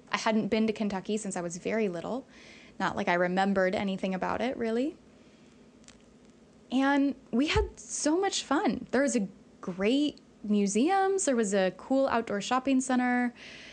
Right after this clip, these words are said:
um, a really, really cool, almost like outdoor farmer's market, flea market, kind of like a place, arts and crafts show place. Um, I think it's called Findlay, the Findlay Market. It's really cool.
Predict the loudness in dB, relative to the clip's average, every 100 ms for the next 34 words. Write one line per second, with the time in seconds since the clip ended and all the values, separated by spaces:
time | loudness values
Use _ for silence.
0 | -20 -10 0 2 4 2 -4 -2 0 2
1 | 2 4 4 4 2 0 0 0 2 2
2 | 2 2 -2 0 0 0 2 2 4 2
3 | -4 -20 -4 0 2 4 4 4 2 0
4 | 2 2 0 -2 -4 2 4 2 0 -4
5 | 0 2 4 4 4 0 -2 -4 -2 -2
6 | -6 -2 0 0 0 -2 -4 -2 0 0
7 | -2 -10 -20 -20 -2 0 0 -2 -4 -8
8 | -12 -20 -14 -8 -6 -2 -4 -2 -4 -4
9 | -6 -8 -6 -4 -2 -2 -2 0 0 0
10 | -4 -8 -14 -16 -18 -18 -10 0 0 0
11 | 0 0 0 0 -2 -2 -2 0 2 2
12 | -2 -8 -8 -4 0 2 2 0 -2 -2
13 | -4 -6 -20 -20 -20 -20 -20 -20 -4 -2
14 | 2 2 2 2 4 2